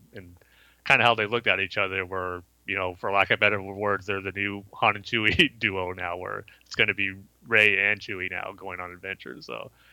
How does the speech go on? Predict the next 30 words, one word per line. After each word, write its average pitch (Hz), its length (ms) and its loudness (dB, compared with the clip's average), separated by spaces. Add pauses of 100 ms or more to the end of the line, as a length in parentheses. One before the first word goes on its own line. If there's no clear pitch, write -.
(500)
I 113 60 -2
don't 156 80 2 (220)
know. 113 60 2
Yeah, 104 140 8
it - 100 -4
should 113 140 -8
be 117 120 0
interesting 104 520 -6 (280)
to 98 120 -8
find 101 300 -4
out 104 200 -2
what 98 200 -4 (100)
exactly 98 480 -4
Chewie 101 500 -12
will 104 140 -6
be 113 100 -6
doing 98 520 -6 (100)
in 107 100 -12
The 90 60 -14
Last 87 320 -8
Jedi, 95 260 -6
which 104 320 -8
hopefully 151 320 2
will 117 120 0
be 104 80 0
something 98 260 2
that 92 140 -2
gets 95 200 -6
revealed 92 380 -4
in 90 340 -12